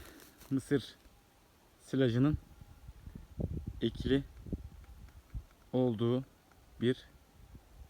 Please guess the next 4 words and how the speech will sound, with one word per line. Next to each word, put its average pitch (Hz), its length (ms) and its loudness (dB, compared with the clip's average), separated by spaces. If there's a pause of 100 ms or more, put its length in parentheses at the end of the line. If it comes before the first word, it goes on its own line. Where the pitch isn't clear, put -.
(520)
nokta. 117 500 0 (4000)
Çok 151 240 0
değerli 147 260 8
izleyicilerim. 135 480 -2